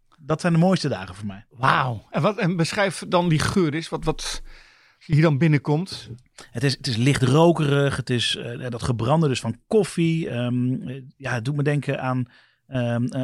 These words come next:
Speaker 1: ook aan, eh, aan Ierland, hè. Ik, ik, ik bedoel, ik heb, ik heb ooit in mijn, eh, in, in mijn, in mijn schoolverleden heb ik eens drie maanden stage mogen lopen in Carlo in, in Ierland. En, eh, ik was daar met, eh, drie andere gasten, we waren achttien.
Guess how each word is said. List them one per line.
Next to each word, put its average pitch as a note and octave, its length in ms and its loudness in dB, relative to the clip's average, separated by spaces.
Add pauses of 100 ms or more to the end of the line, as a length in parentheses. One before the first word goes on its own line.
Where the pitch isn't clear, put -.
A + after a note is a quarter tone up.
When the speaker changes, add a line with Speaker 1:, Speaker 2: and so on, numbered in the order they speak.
Speaker 1:
ook G3+ 220 2
aan, A#2+ 280 -2
eh, B2+ 140 -6
aan B2 140 -6
Ierland, E3+ 520 4
hè. F#3+ 220 0
Ik, C#3+ 160 -4
ik, C#3 120 -10
ik D#3 140 -16
bedoel, C#3+ 220 -2
ik C#3+ 100 -4
heb, C#3+ 160 -4
ik C#3+ 120 -8
heb D3 160 -6
ooit G3 340 4
in C#3 160 -4
mijn, C3 260 0
eh, B2+ 320 -4
in, B2+ 140 -2
in C3+ 100 -4
mijn, B2+ 320 -6 (360)
in C3+ 80 -10
mijn B2+ 120 2
schoolverleden C#3+ 600 4
heb C3 80 4
ik - 80 -6
eens B2 80 0
drie D3 160 2
maanden C3 220 0
stage D3+ 360 -2
mogen B2 240 0
lopen B2 260 -2
in B2 100 0
Carlo D#3+ 520 -2
in, - 260 -8
in D3 140 -4
Ierland. D3 420 -2 (420)
En, C#3+ 240 2
eh, C#3 100 0
ik C#3 100 0
was D3+ 120 0
daar C#3+ 140 2
met, C3+ 220 0
eh, B2+ 60 0
drie E3 200 4
andere D#3+ 280 4
gasten, B2 320 -4
we C3 60 0
waren C3 200 0
achttien. A#2 460 -6